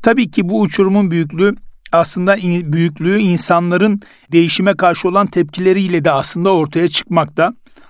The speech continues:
Mesela teknolojiye uzak yaşayan kimseler bu tür gelişmeleri çok karmaşık ve anlaşılmaz bulurken teknolojiyle barışık olan kişiler her yönüyle istifadeli bulmaktadır.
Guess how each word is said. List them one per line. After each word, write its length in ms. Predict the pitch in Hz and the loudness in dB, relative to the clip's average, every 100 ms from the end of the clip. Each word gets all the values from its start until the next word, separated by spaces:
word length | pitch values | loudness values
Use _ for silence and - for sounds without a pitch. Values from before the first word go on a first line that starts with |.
| _ _ - | _ _ -6
Mesela 500 | 160 - 190 180 156 | -4 0 2 2 2
teknolojiye 600 | 185 175 190 190 160 196 | -2 -2 -4 -4 0 -2
uzak 680 | 185 180 151 190 156 - _ | 0 -4 0 0 0 -12 _
yaşayan 460 | 160 156 - 170 185 | -8 -4 0 0 0
kimseler 640 | - 151 165 170 202 - _ _ _ _ _ _ | -4 -4 0 2 0 -4 _ _ _ _ _ _
bu 200 | 147 226 | -4 -4
tür 160 | - 190 | 0 -2
gelişmeleri 720 | 147 170 156 - 165 170 190 | 2 0 0 -6 -2 -2 -2
çok 260 | - 202 - | -2 -2 0
karmaşık 520 | 180 160 170 - 165 | -2 0 -4 -6 -2
ve 80 | 165 | -2
anlaşılmaz 880 | 151 160 160 180 175 220 180 - - _ _ _ _ | -2 -4 -2 0 4 4 2 -6 -16 _ _ _ _
bulurken 580 | 160 175 214 147 190 269 _ _ _ _ _ _ _ | -4 -4 -2 0 -2 -2 _ _ _ _ _ _ _
teknolojiyle 840 | - 170 196 185 165 185 190 156 - - | -2 0 0 -2 0 0 0 -2 -6 -14
barışık 560 | 139 160 175 - 190 | -4 0 0 0 0
olan 340 | 175 160 156 147 | 0 2 -2 -4
kişiler 480 | 180 - 170 185 202 - _ | -4 -2 0 0 -2 -12 _
her 240 | - 214 | 0 0
yönüyle 580 | 233 175 170 160 175 220 - - | 2 -2 -4 -2 -2 -4 -8 -6
istifadeli 800 | 170 - - 175 165 151 170 214 - _ - | -6 -2 -2 2 0 0 -2 -2 -6 _ -6
bulmaktadır. 840 | 156 170 170 147 160 143 180 - | -2 2 0 0 -4 -2 -6 -6